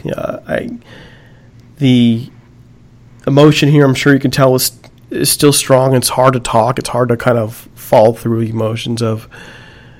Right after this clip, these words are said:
you know, the thought process of what happened. But, um, folks,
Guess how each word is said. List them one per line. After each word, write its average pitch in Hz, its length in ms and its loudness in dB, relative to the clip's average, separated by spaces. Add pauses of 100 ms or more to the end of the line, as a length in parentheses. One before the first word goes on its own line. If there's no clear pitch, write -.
(280)
you - 80 -10
know, - 120 -2
the - 280 -6
thought 127 260 2
process 120 460 -2
of 110 100 -4
what 113 80 2
happened. 113 460 -2 (560)
But, 117 240 4
um, 104 480 -6 (600)
folks, - 560 2